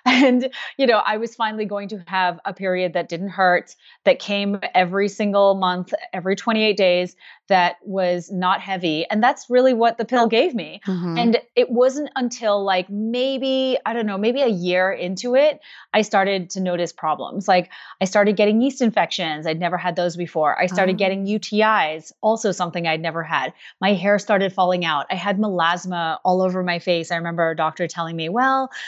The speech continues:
Speaker 1: that only happens to pregnant women. I'm not sure what's going on with you."
Speaker 2: Whoa. Wait, what's melasma?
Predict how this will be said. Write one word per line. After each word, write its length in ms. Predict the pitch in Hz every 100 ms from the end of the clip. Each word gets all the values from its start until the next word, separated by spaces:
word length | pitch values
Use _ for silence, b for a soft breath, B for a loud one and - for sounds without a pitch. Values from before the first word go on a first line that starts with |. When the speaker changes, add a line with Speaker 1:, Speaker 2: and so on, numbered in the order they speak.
| B
Speaker 1:
that 100 | 294
only 300 | 311 370 427
happens 420 | 294 311 302 262
to 100 | -
pregnant 360 | 254 262 240 233
women. 280 | 180 170 170
I'm 160 | 208
not 220 | 247 359 415
sure 240 | - 349
what's 180 | 330 -
going 260 | 294 285
on 160 | 262 247
with 120 | 240
you." 380 | 233 247 160 135 -
Speaker 2:
Whoa. 520 | 185 233 233 196 220
Wait, 200 | 208 233
what's 260 | 208 220 -
melasma? 680 | 254 247 233 233 254 262 269